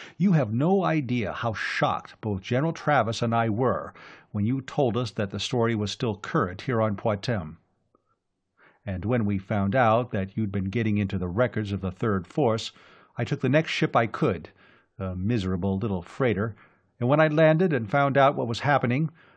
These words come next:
I contacted Murchison and scared the life out of him with stories about a secessionist conspiracy. All this Armageddonist, human supremacy, Merlin as the devil stuff that's been going on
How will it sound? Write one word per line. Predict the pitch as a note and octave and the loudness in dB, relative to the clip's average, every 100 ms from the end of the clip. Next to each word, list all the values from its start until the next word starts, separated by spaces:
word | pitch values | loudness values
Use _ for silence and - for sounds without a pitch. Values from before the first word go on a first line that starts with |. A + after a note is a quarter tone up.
| _ - | _ -6
I | A2 C3 | -4 -4
contacted | - B2 A#2 A2+ G#2+ A#2+ | -2 -2 0 0 -2 0
Murchison | C#3+ C#3 G#2+ - C#3 D3+ | 0 0 -2 -2 -2 -2
and | B2 B2 | -4 -6
scared | - - A#2+ A2+ | -8 -2 0 2
the | A#2 | 0
life | B2+ C3 G#2 F#2 | 4 4 2 -2
out | F#2 | 0
of | G2+ | 0
him | B2 B2+ | 0 -2
with | A2 | -4
stories | - A#2 G#2+ A#2 | -2 0 2 0
about | A2 A2 | 0 0
a | G#2 | 0
secessionist | - G#2+ - B2 - A#2+ - | -4 -2 0 -2 0 -4 -4
conspiracy. | B2 - C#3+ G#2+ F2 E2+ - _ _ _ _ _ _ _ _ - | -6 -4 -2 -2 -4 -10 -14 _ _ _ _ _ _ _ _ 2
All | D3 D3 | 6 6
this | C#3 - | 4 4
Armageddonist, | C3+ C3+ G#2 G2 B2+ C3 C3 C3 - | 4 4 2 2 2 2 -2 -4 -8
human | - C3+ C3 B2+ | -2 0 0 -2
supremacy, | A#2 - - C3 A#2+ C3+ C3 | -6 -6 -2 0 0 -2 -2
Merlin | G#2+ A#2+ B2+ B2 | 0 2 2 2
as | B2 G#2 | 0 -2
the | |
devil | G2 F#2 F2 B2+ C3 | -6 -4 0 0 0
stuff | - - B2 - | -4 0 -2 0
that's | A2 | -6
been | C3 A2+ | -2 0
going | B2 A#2 | 2 2
on | A#2 A#2+ C3+ C3+ | 2 2 0 -4